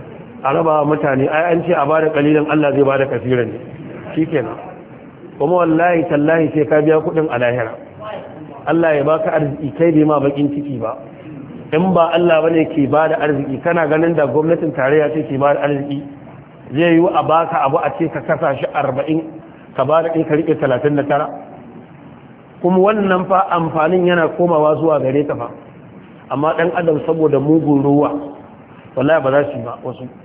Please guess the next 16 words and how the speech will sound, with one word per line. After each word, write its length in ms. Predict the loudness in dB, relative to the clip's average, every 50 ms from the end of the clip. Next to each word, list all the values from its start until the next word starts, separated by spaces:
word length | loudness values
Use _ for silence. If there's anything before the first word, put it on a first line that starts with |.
| -20 -20 -20 -18 -8 -4
Wannan 320 | -2 0 0 0 0 -2 -2 0
ɗayan 240 | 2 2 2 2 2
ma 140 | 0 0 0 2
ba 200 | 2 0 0 -2
sa 80 | -6 -10 -10
iya. 100 | -10 -8
Duk 160 | -6 -4 -2 2
ya 140 | 2 2 2
shiga 220 | 0 -2 -4 -4 -4 -4
cikin 300 | -4 -4 -4 -4 -4 -6 -8 -16 -20 -20 -20 -16 -8 -4
latubula 520 | -2 -2 0 0 0 2 2 4 4 4
wannan 280 | 4 4 2 2 2 0 0 0
fi 100 | 0 0
amwalikum 640 | 0 0 -2 0 0 0 0 0 -2 -4 -8 -10 -16 -18 -20 -20 -20 -20 -20 -20 -20 -20 -20 -20 -20 -20 -20 -20 -20 -20 -20 -20 -20 -20 -20 -8 -4
wa 160 | 0 0 2
anfusikum, 640 | 2 0 0 -2 -2 -4 -2 -4 -4 -2 -2 -4